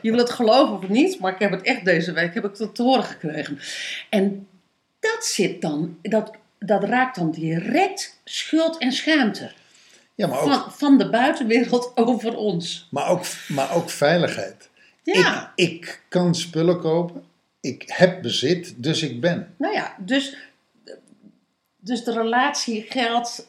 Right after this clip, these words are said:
Speaker 1: psychologie.
Speaker 2: Ja, ja, de
Speaker 1: Waanzinnig.
Speaker 2: relatie, de, de, nou ja, maar ook, ook de be-, relatie bezit. Ik, ik bezit, dus ik ben iemand. Dat is ook, dat, dus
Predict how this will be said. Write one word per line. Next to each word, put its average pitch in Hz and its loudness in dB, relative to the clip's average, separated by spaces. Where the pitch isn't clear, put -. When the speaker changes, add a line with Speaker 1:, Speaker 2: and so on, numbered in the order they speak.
Speaker 1:
psychologie. 180 -4
Speaker 2:
Ja, 220 -6
ja, - -8
de 196 -12
Speaker 1:
Waanzinnig. 139 -2
Speaker 2:
relatie, 165 -14
de, - -20
de, 190 -18
nou 190 -4
ja, 131 2
maar 131 -6
ook, 139 -4
ook 127 -4
de 113 -6
be-, 117 -12
relatie 123 -2
bezit. 110 -4
Ik, - -10
ik 110 -8
bezit, 117 -2
dus 127 -2
ik 117 -4
ben 165 2
iemand. 104 -4
Dat 147 -8
is 143 -6
ook, 87 -12
dat, - -14
dus - -10